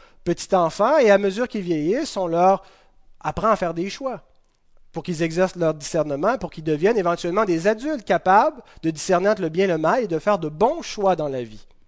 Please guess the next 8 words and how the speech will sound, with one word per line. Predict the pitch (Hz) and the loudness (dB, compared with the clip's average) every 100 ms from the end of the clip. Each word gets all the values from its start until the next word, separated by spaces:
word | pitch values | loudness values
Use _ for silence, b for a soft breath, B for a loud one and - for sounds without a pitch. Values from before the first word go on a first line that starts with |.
| _ _ _ _ _ _ _ - - | _ _ _ _ _ _ _ -20 -20
C'est | - | -16
ce | 151 | -8
que | |
Dieu | 185 196 277 | -8 -6 -6
fait | - 240 | 0 2
avec | 175 156 - | 2 0 -4
nous. | 196 330 _ b b b b | -6 -6 _ b b b b
Dieu | 147 156 233 302 311 | -14 -4 -2 -2 -4